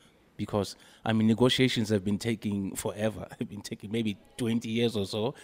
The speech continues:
How do you convince someone who's hungry now, who wants to go out and buy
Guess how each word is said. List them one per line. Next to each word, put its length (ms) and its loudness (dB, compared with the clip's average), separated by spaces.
How 200 2
do 80 -2
you 100 0
convince 440 2
someone 420 0
who's 220 2
hungry 360 4
now, 260 4
who 80 8
wants 240 6
to 100 2
go 160 6
out 240 4
and 180 2
buy 380 4